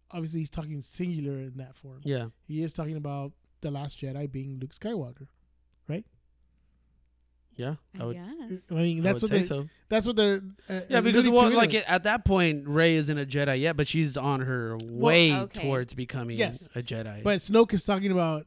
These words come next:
Speaker 1: "Hey, you know, they cannot find the, you know, get the map to find the last Jedi." You
Speaker 2: Yeah.
Speaker 1: know, he's talking to Ren and General Hux. So if, you know, but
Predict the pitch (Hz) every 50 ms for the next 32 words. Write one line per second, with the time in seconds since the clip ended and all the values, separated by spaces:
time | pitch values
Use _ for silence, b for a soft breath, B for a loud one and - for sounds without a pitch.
0 | _ - - - 202 185 165 156 156 156 175 170 165 156 147 143 143 143 139 165
1 | 165 - 170 175 160 151 - - 165 160 156 156 151 151 151 147 147 143 139 143
2 | 147 147 160 170 156 147 135 139 139 143 160 151 - 147 151 147 143 135 - -
3 | 131 - - 147 147 143 143 131 131 135 131 131 120 - - - 156 147 135 127
4 | 131 135 139 135 120 107 135 135 147 147 - - 160 151 135 - 160 143 - -
5 | 143 139 135 135 131 - b b b b b b b b b _ - 151 151 156
6 | 147 143 135 131 131 - 147 143 143 139 160 190 165 - - 185 180 160 b b
7 | b b b b b b b b _ _ _ _ - 202 196 170 - - - _
8 | _ _ _ _ _ _ _ _ 196 175 160 151 143 143 - _ _ _ _ _
9 | _ _ _ _ _ - 156 139 160 214 262 254 190 170 165 160 -